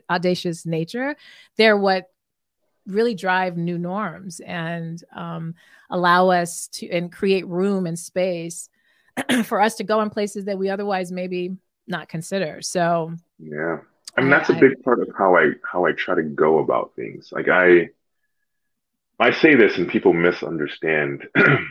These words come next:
Speaker 2: but I try to live without expectation. I
Speaker 1: Mm.
Speaker 2: try to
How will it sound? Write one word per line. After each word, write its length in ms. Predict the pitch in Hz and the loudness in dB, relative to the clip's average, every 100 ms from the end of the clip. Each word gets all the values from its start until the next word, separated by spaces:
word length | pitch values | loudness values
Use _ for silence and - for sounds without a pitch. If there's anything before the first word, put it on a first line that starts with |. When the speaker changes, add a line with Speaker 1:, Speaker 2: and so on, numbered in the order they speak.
| - _ _ _ | -16 _ _ _
Speaker 2:
but 140 | 110 | 4
I 100 | 95 | 4
try 180 | 98 131 | 4 4
to 100 | 120 | 4
live 240 | 82 95 78 | 6 6 6
without 360 | 76 82 82 | 0 0 0
expectation. 760 | 69 - 65 - - 98 - _ _ _ _ _ _ _ _ 214 196 | 0 -4 -12 -10 -6 -6 -6 _ _ _ _ _ _ _ _ -20 -8
I 60 | 92 | -6
Speaker 1:
Mm. 60 | |
Speaker 2:
try 180 | 90 127 | 0 2
to 80 | 107 | 2